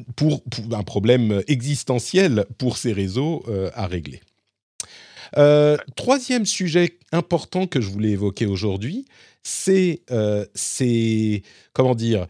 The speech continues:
ces indices qui sont peut-être un petit peu plus que des indices, euh, de la fin de la pénurie de puces. Euh, alors, de quoi s'agit-il exactement ? C'est un article qui est, qui a été, euh, publié aujourd'hui sur Bloomberg,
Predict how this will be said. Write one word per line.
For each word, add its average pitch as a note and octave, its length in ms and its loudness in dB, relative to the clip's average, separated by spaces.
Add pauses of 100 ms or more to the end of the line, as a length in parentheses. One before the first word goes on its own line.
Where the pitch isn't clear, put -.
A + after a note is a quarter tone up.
ces F#3+ 280 0
indices G#3+ 440 -2
qui F3 100 -6
sont F3+ 180 -2
peut-être C#4+ 260 -6
un B2+ 80 0
petit - 220 -10
peu E3 180 0
plus - 360 -6
que - 120 -4
des G2+ 280 -2
indices, G#2 560 -4 (320)
euh, B2 180 6 (120)
de C3+ 580 0 (240)
la C3 240 2
fin A#3 500 0 (280)
de A2 160 0
la A2 120 2
pénurie D3 800 -2 (160)
de F#2 220 -4
puces. - 600 -6 (460)
Euh, G#2 140 -4
alors, G2 260 -4 (240)
de G2+ 120 -8
quoi E3+ 220 0
s'agit-il A#2+ 520 -4
exactement ? A2+ 640 -4
C'est G#2 260 -8
un G#2 100 -4
article G2+ 680 -2
qui F#2 240 -4
est, E2+ 280 -6
qui - 140 -6
a F#2+ 40 -2
été, F#2 460 -4
euh, E2+ 120 -6
publié G2+ 380 -6
aujourd'hui A#2+ 520 -2
sur E2+ 220 -6
Bloomberg, B2+ 680 -2